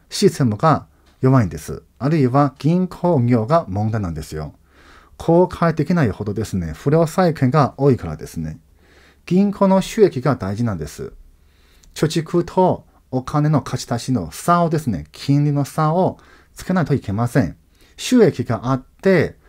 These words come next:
不良債権の問題をですね、これで少しずつ解決できるというふうに思ってはいるんですよ。中央政府として。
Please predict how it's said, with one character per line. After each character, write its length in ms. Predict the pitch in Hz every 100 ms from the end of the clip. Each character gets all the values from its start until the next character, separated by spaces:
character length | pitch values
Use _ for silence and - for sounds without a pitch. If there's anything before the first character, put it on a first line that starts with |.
| - - -
不 200 | - 147
良 160 | 156
債 280 | 151 190 156
権 140 | 139
の 100 | 107
問 320 | 113 143 143 143
題 100 | 143
を 80 |
で 80 | 139
す 140 | 139 95
ね、 260 | 78 - -
こ 100 | 135
れ 100 | 160
で 120 | 127
少 240 | - -
し 100 | 147
ず 160 | 139 220
つ 280 | - - - _ _ _
解 260 | - 175 165
決 280 | 87 - 151
で 100 | 120
き 100 | 160
る 120 | 185
と 240 | - - - _ _ _ _
い 60 | 143
う 40 |
ふ 120 | 135 175
う 60 |
に 180 | 185 -
思 200 | 131 147
っ 20 |
て 100 | 147
は 140 | 151 104
い 60 |
る 120 | 90 80
ん 40 |
で 100 | 76
す 120 | -
よ。 140 | 69 - _ _ -
中 160 | -
央 40 | 123
政 200 | 110 104
府 80 | -
と 120 | 78
し 80 | -
て。 160 | -